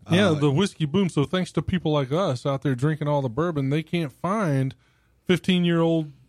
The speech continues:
Speaker 1: barrels of bourbon to buy to, to mix and mix together and make Noah's Mill. So,
Speaker 2: So the purists out there aren't happy that they dropped the fifteen year from the bottle, but
Speaker 1: Yeah.
Speaker 2: now they're, they're what,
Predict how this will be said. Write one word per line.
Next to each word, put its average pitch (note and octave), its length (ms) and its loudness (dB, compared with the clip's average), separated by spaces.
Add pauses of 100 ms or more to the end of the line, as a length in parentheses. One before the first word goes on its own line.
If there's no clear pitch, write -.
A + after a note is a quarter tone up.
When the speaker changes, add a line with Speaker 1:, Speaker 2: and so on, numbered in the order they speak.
Speaker 1:
barrels D#3 440 2
of C3+ 120 -4
bourbon D3+ 400 0
to C#3 120 -2
buy D3+ 600 -2
to, C3 260 0
to - 200 -4
mix - 600 -4 (140)
and B2+ 220 0
mix D3 240 -2
together C#3+ 360 0
and C3+ 100 0
make C#3+ 160 -2
Noah's C#3 320 0
Mill. E3 260 -2
So, - 180 -6
Speaker 2:
So A#2+ 240 2 (460)
the B2 100 -4
purists D3+ 460 2
out A2 200 0
there G#2+ 160 0
aren't A2+ 180 -4
happy A#2+ 400 -2
that F#2+ 160 -6
they G2 100 -4
dropped G#2 540 -4
the G2+ 80 -10
fifteen G#2+ 420 -6
year F#2+ 140 -4
from G#2+ 220 -6
the G2+ 60 -8
bottle, A2 480 -2 (280)
but A#2+ 100 0
Speaker 1:
Yeah. C3+ 60 2
Speaker 2:
now B2+ 180 4
they're, A#2+ 260 0
they're A2+ 360 0
what, A2 480 -6